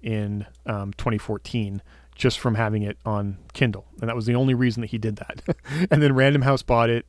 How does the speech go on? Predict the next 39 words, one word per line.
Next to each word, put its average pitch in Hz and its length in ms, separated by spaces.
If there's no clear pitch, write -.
and 117 160
we 117 120
all 117 140
know 113 160
the 113 80
rest 110 260
of 113 100
that 107 200
breakout 113 540
amazing 110 360
story. 127 360
But 131 140
the 147 60
fact 147 280
is, 131 200
he 135 120
had, 120 340
you 131 80
know, 120 180
he 190 180
was 175 160
an, 127 180
I 131 60
believe 139 240
he 151 80
was 127 100
a 123 60
nasa 113 340
engineer. 113 600
I'm 117 120
not 113 120
gonna 113 160
look 110 120
up 104 60
his 104 100
bio 107 200
right 104 240
now, 104 240
but, 110 160